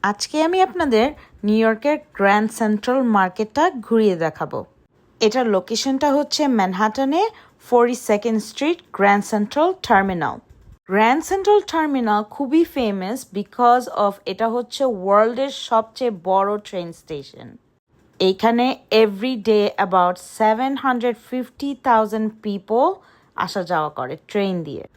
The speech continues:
আর এখানে ট্রেন দিয়ে আপনি mostly নিউ ইয়র্ক থেকে নিউ জার্সি, পেনসিলভেনিয়া, কনেটিকাট, আরও বিভিন্ন ধরনের স্টেটে আসা যাওয়া করতে পারবেন খুবই ইজিলি এবং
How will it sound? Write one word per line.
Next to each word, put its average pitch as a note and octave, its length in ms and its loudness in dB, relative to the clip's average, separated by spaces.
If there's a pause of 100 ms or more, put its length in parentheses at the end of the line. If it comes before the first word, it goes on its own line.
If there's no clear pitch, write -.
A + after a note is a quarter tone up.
(220)
আর G3+ 180 2
এখানে B3 380 -2
ট্রেন A3 400 -2
দিয়ে C#4+ 220 2 (140)
আপনি G3+ 340 -4
mostly G3+ 520 -2
নিউ G3 200 -2
ইয়র্ক G3 340 -2
থেকে G#3 260 -2
নিউ F3+ 200 -4
জার্সি, A#3 680 0 (100)
পেনসিলভেনিয়া, G#3+ 1000 2 (400)
কনেটিকাট, A3 920 0
আরও G#3+ 260 2
বিভিন্ন G#3+ 520 0
ধরনের A3 380 0
স্টেটে G#3+ 580 -4 (340)
আসা G3+ 260 -4
যাওয়া G#3 240 4
করতে A#3+ 340 -2
পারবেন C4+ 340 0 (140)
খুবই A#3 540 -2
ইজিলি B3 440 2 (320)
এবং A#3 200 -2